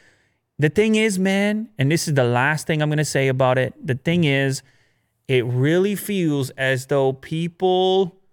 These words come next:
are watching things, and everybody's susceptible, myself included. It feels like people are watching things at such a distance, so isolated,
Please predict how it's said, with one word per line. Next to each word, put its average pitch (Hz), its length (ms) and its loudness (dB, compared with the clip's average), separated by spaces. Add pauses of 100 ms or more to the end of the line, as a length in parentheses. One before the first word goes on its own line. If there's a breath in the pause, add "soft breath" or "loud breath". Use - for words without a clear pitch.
(880)
are 135 200 2
watching 147 760 0
things, 139 320 -2
and 131 120 0
everybody's 151 640 -2
susceptible, 151 840 -2
myself 147 460 -2
included. 143 420 -4
It 131 80 -4
feels 175 300 -4
like 202 140 -4
people 180 320 -4
are 147 80 2
watching 151 640 0
things 123 520 -2 (320 soft breath)
at 135 300 -4
such 170 300 -2
a 190 40 -2
distance, 143 840 -4
so - 400 -4
isolated, 113 920 -2